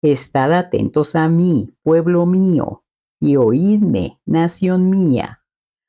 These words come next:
porque de mí saldrá la ley y mi justicia para luz de los pueblos. Cercana está mi justicia,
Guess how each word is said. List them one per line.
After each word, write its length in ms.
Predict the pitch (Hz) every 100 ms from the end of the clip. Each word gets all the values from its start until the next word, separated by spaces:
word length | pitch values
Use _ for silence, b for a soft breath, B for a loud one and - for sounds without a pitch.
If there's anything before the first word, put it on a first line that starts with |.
| _ _
porque 420 | - 120 113 - 107
de 180 | 110 117
mí 180 | 165
saldrá 480 | 202 - 104 98 143
la 180 | 156 107
ley 520 | 110 143 175 196 208 _ _ _ _ -
y 120 | 208
mi 160 | 196
justicia 960 | 202 214 214 - - 120 - - 160 -
para 320 | - 127 117 101
luz 320 | 120 175 175
de 120 | 180
los 200 | 175 175
pueblos. 920 | - 185 156 - - - - - - _ _ _ _ _ _ _ _ _
Cercana 720 | - 139 120 107 135 160 185
está 280 | 160 - 127
mi 160 | 127 160
justicia, 1000 | - 175 - - 87 - - - - -